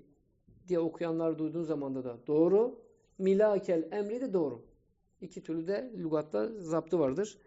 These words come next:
İşin özü, işin esası, temeli nedir? Mutabaatun Nebi sallallahu aleyhi ve sellem.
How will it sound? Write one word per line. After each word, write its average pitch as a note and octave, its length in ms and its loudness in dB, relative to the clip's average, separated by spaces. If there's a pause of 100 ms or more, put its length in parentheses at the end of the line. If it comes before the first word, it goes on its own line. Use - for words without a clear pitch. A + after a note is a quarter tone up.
(500)
İşin A3+ 520 0 (100)
özü, F3+ 480 4 (640)
işin A#3 460 -6 (140)
esası, E3+ 840 0
temeli F3 680 4 (1200)
nedir? F#3+ 1040 6 (300)
Mutabaatun F#3+ 1160 2
Nebi F#3+ 680 0
sallallahu F#3 840 -2
aleyhi F3+ 280 -2
ve F#3 100 -2
sellem. F#3+ 640 2